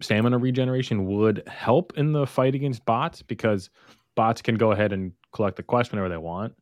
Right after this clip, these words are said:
or complete it whenever they want. Um, so this would level the playing field a little bit. They're currently discussing whether they should blacklist heroes that have been botted, as in an auto quester had been using them. I don't know. We'll see what happens there. Uh,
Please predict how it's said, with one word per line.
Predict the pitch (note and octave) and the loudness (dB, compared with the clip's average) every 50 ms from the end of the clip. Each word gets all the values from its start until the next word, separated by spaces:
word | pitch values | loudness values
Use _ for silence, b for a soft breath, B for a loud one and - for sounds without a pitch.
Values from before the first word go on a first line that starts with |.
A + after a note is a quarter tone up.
| _ _ _ - | _ _ _ -12
or | A2+ G2 | -12 -10
complete | - F2+ - G2 G#2 A#2 | -10 -10 -6 -4 -2 -2
it | A#2 | -2
whenever | A#2 A2+ A2+ A2+ | -2 -2 -4 -4
they | A#2 | -4
want. | A2+ A2+ A2+ A#2 A2+ - b b b b b b b b b b | -4 -4 -4 -4 -6 -10 b b b b b b b b b b
Um, | - G2 F#2+ F2+ F2+ F2+ E2+ E2+ E2 - _ _ _ _ | -4 -2 -2 0 0 -2 -2 -4 -8 -12 _ _ _ _
so | - - G#2 | -4 -4 0
this | F#2+ G#2+ G2 - | 0 0 0 2
would | - G#2 F2+ | 0 0 2
level | F#2+ F#2+ F#2+ G2+ G#2 | 2 2 2 2 2
the | G#2 | -2
playing | - - A2+ G#2+ G#2 G2 | 0 0 0 0 0 0
field | - G#2+ G2+ F2+ | -2 -2 -4 -2
a | |
little | E2+ F2+ G2+ A2+ B2 | -2 -4 -2 -2 0
bit. | B2+ C#3+ C#3 C#3 - b b b b b b b - | 0 0 -2 -2 -6 b b b b b b b 0
They're | A#2+ A2+ A2 G#2+ G#2+ G2 | 0 2 2 2 0 -2
currently | - - E3 D#3+ D3+ D3 | -4 -4 -2 0 0 0
discussing | C3+ - - - A#2+ - - B2 A2 | -2 -2 -2 -4 -4 -4 -4 -4 -2
whether | G#2+ G#2+ G#2 | -2 -2 -2
they | G2 G2+ G2 | -2 -4 -6
should | F#2 - - G#2+ G2 F2 - - | -8 -6 -6 -6 -6 -6 -6 -8
blacklist | F#2+ F#2+ G2 A2 - - B2 A#2 A#2 - | -8 -4 -4 -6 -2 -2 -2 -2 -2 -4
heroes | - A2 A2 A2 G#2+ G#2 - | -2 0 0 2 0 0 0
that | - G2+ | -2 -2
have | F#2+ E2+ | -4 -2
been | E2 G2 F#2+ F#2+ G2 F#2+ F#2 - _ _ _ _ - | -4 -4 -4 -4 -4 -6 -8 -10 _ _ _ _ -4
botted, | - G#2+ G2 A#2 E3+ A3 G#3+ G#3+ - _ _ _ _ _ _ _ - | -4 -2 -2 0 -2 -2 -4 -4 -10 _ _ _ _ _ _ _ -8
as | A#2+ G#2 G2 | -6 -4 -2
in | G2+ F#2+ F#2 F#2 E2+ | -2 -4 -4 -8 -10
an | - G#2+ | -10 -6
auto | A2 G#2+ A#2 A#2 G#2+ | 0 2 2 2 2
quester | - - A2+ G#2 F#2+ - - G#2+ F#2 | 0 0 -2 -2 -2 -2 -2 -2 0
had | G2+ F#2+ | 0 -2
been | F2+ F#2 F#2 | -2 -4 -2
using | F#2+ G2 G2 C3 B2+ | -2 -4 -4 -4 -4
them. | C3+ C#3+ D3 C#3+ _ _ b b b b b b b b b - | -4 -4 -6 -6 _ _ b b b b b b b b b -6
I | B2+ A#2+ | -4 -4
don't | G#2+ F2+ E2+ | -4 -4 -6
know. | E2+ E2+ E2+ F2 - _ _ - | -6 -8 -8 -10 -10 _ _ -4
We'll | B2+ | -4
see | A#2 - A#2+ A2+ | -2 0 2 2
what | G#2+ F#2+ | 2 2
happens | G2 G2 - G2+ F#2 F2+ | 2 -2 -2 -4 -4 -2
there. | G2 F2+ F2+ F2+ F2+ F2+ _ _ - | -2 -2 -2 -2 -4 -8 _ _ -8
Uh, | - G#2 F#2+ F#2 F2+ F2+ F2 | -6 -4 -2 -2 -2 -2 -4